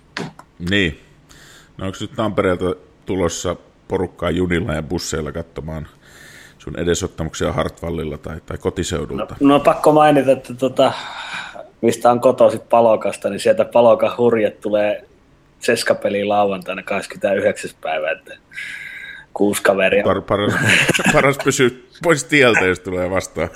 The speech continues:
Speaker 2: Joo, kyllä.
Speaker 1: Niin, onks sun mielestä tää Jokerien tavallaan tämmönen koko Suomen Jokerit-ajatus, niin onks se, onks se ihan totta, että jengi oikeesti, ää, vähän diggailee, vaikka,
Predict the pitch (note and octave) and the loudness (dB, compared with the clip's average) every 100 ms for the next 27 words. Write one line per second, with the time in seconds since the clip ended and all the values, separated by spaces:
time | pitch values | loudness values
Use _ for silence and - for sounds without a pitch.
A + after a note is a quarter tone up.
0 | A#2 C3 A#2 A2+ - G#2+ G#2 G#2 - - | 0 4 4 2 0 0 2 2 0 0
1 | C3+ - D#3+ F3 - - - - C3+ A#2 | -2 2 4 4 2 -4 -6 -4 -2 -2
2 | E3 - E3 D3+ C3 B2 B2 A#2+ A2 F#2 | -2 -4 -2 -4 -4 -2 0 2 2 0
3 | - - - - - - - A2 - F#2 | -6 -18 -18 -18 -20 -16 -6 -4 -2 0
4 | E2+ E2 - - F#2+ F#2 F2+ E2 F2 - | -2 -4 -10 -12 -8 -4 -4 -4 -8 -2
5 | A#2+ - F#2+ - E2 D#2+ D#2+ E2+ E2+ D#2 | -2 0 -2 0 -2 -2 -4 -4 -6 -8
6 | - E2 E2 E2+ E2+ E2 - E2+ D#2+ - | -10 -12 -12 -12 -10 -10 -8 -8 -8 -12
7 | _ _ _ _ _ _ - - C#3 D#3+ | _ _ _ _ _ _ -18 -8 -6 -6
8 | - G2 - F2 G2+ G2+ G2 G2 F#2+ E2+ | -6 -10 -10 -12 -6 -6 -4 -4 -4 -4
9 | E2+ - E2+ D2+ - _ _ - _ _ | -6 -8 -14 -14 -18 _ _ -20 _ _
10 | - D#2 G1+ G1+ _ _ _ _ _ - | -10 -8 -8 -10 _ _ _ _ _ -20
11 | - - F#2 F2 F2 E2+ E2+ D#2+ D#2+ D#2 | -18 -10 -6 -4 -6 -6 -8 -8 -8 -8
12 | E2 - | -8 -10